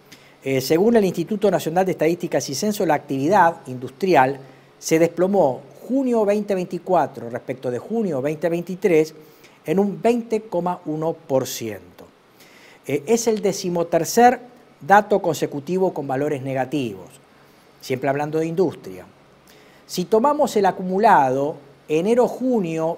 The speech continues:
veinte veinticuatro respecto a enero-junio veinte veintitrés, la caída interanual fue del menos dieciséis coma uno por ciento. Y si tomamos la medición consecutiva para saber si alguna mejoría hay,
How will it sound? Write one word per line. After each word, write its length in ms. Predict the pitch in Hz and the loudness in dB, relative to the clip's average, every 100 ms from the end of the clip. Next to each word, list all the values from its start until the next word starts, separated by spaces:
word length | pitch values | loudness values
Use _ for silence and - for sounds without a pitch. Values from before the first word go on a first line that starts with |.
| - 135 | -8 -4
veinte 320 | 190 196 185 | -2 0 -2
veinticuatro 800 | 165 143 151 208 180 135 135 131 | -2 -6 -4 2 4 2 -2 -4
respecto 460 | 135 135 160 - | -6 -4 -4 -2
a 80 | 147 | -2
enero-junio 720 | 151 214 202 - 220 156 131 | 0 0 -2 -2 -2 0 -2
veinte 260 | 143 180 180 | -2 -2 -2
veintitrés, 640 | 170 170 185 156 143 143 - - - - - | -2 -4 -2 2 2 0 -6 -20 -20 -14 4
la 220 | 165 175 | 6 8
caída 580 | 190 202 202 196 202 202 - - | 6 4 4 4 4 2 -8 -10
interanual 640 | 175 180 196 202 185 165 160 | -6 -2 0 2 2 2 2
fue 180 | 175 | 2
del 160 | 170 170 | 2 2
menos 320 | 170 196 190 | 0 -2 -2
dieciséis 460 | 175 147 143 165 160 | -4 -6 -4 -2 -2
coma 240 | 170 151 | -2 0
uno 260 | 143 160 147 | 0 0 -2
por 220 | 131 127 | -2 -4
ciento. 500 | - 170 117 98 - - _ _ - - - - - | 2 2 2 -4 -18 -20 _ _ -20 -20 -20 -16 -8
Y 80 | 180 | -6
si 160 | 214 | -2
tomamos 440 | 208 226 277 285 220 | 0 2 4 4 2
la 120 | 185 | 2
medición 400 | 180 175 247 233 | 0 0 -2 0
consecutiva 760 | 208 180 170 185 220 240 170 | -2 -2 -4 -4 -2 2 2
para 220 | - - 135 | 2 -2 0
saber 280 | 156 190 | 0 -2
si 180 | 175 156 | -2 -2
alguna 340 | 143 151 208 160 | -2 -2 -2 -2
mejoría 640 | 131 139 143 190 208 175 | -6 -6 -2 0 4 4
hay, 180 | 175 | 4